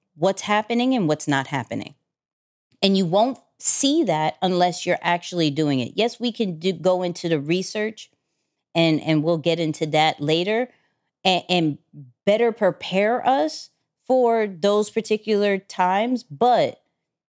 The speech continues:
we really don't see what's really happening in the inside until we actually do the work. So I'm not mad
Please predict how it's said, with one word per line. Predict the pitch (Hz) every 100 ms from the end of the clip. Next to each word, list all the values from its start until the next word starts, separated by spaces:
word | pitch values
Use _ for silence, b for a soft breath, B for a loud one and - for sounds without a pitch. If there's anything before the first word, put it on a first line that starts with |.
| _
we | 139 202 294 320 294 208
really | 139 143 262 269
don't | 214 196 208 175
see | - - 233 190
what's | 165 185 -
really | 143 214 254 247
happening | - 196 208 220 214
in | 196
the | 175 -
inside | 190 196 190 185
until | 170 147 170
we | 160 147
actually | 147 151 - 160 143
do | 139 139
the | 131
work. | 151 151
So | - 208
I'm | 381
not | 359 202
mad | 202 220 214 175